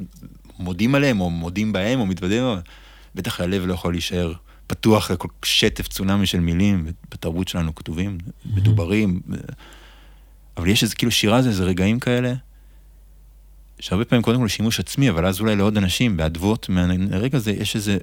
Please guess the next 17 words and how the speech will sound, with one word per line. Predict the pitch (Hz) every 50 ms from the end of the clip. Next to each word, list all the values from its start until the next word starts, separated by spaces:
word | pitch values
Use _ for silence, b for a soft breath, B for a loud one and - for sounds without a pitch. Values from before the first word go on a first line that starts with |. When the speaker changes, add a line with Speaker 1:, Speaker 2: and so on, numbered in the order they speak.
| - - - - - -
Speaker 1:
גילוי | 90 95 95 107 113
של | 110 - 98
איזה | 92 85 87
נביאה, | 85 87 78 82 87 87 87 85 82 - - -
Speaker 2:
מהמם. | 127 113 107 104 104
Speaker 1:
של | 98 95
המקור | 92 87 87 87 - - 120 120
של | 107 - 110
השפה, | 95 - - 95 - - 107 110 110 - b b b b b b b b b b b b b b
שהוא | - - 104 90
גם | 98 92
אילם, | 95 98 104 127 135 110 85 80
זאת | - -
אומרת, | 85 82 82 -
הוא | - 87 85 87 90 90 87
המקור | 80 85 87 - - 113 113
שהוא, | 104 - - 110 101 98 95 92